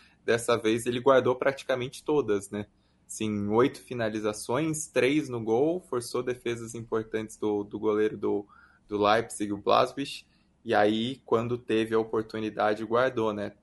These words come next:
Um gol acabou sendo um gol de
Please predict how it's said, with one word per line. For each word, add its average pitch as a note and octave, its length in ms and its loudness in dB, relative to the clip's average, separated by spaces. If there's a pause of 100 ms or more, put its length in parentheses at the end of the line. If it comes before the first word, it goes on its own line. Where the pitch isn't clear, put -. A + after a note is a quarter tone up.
(140)
Um C#3 220 -4
gol A#2 420 4 (340)
acabou A2 460 -4
sendo A2 480 -4
um A2 100 -4
gol A2 300 2
de G#2+ 500 -10